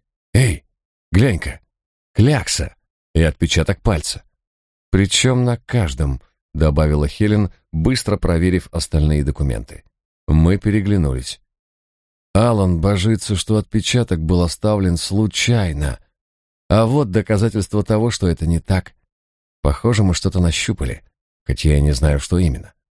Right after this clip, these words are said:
Хелен, нахмурившись, смотрела на полисы. «Возможно, первый отпечаток появился случайно», произнесла она.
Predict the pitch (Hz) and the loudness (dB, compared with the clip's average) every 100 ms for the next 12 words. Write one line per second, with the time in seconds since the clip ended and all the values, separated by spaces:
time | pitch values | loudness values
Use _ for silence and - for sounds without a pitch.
0 | _ _ _ _ _ _ _ _ - 123 | _ _ _ _ _ _ _ _ 0 2
1 | 120 113 104 117 120 104 113 - - 98 | 2 0 0 -2 -2 -2 -4 -4 -4 -2
2 | 87 92 87 85 - 69 60 - - _ | 0 0 2 0 -2 -6 -6 -8 -10 _
3 | _ _ _ _ _ _ _ - 71 78 | _ _ _ _ _ _ _ -2 0 2
4 | 80 107 101 101 - 104 107 98 92 95 | 2 2 2 -2 0 0 2 0 0 -4
5 | - 104 98 - 90 90 90 90 - 82 | -2 -2 -2 -2 0 2 2 0 -2 -2
6 | 92 82 - 131 104 76 64 - 71 76 | 0 0 0 0 0 -2 -4 -4 -4 -4
7 | - 71 67 65 | -4 -4 -4 -4